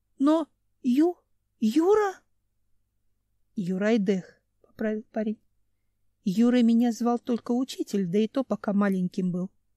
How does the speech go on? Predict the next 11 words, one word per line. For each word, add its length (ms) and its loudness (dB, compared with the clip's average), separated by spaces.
А 100 -2
ребята 320 0
говорят 320 2
просто 380 -4
Юр». 400 -2
«Юрай?» 720 -2
«Ну 160 0
да, 300 2
Юрайдех», 960 0
засмеялся 720 -4
парень. 320 -6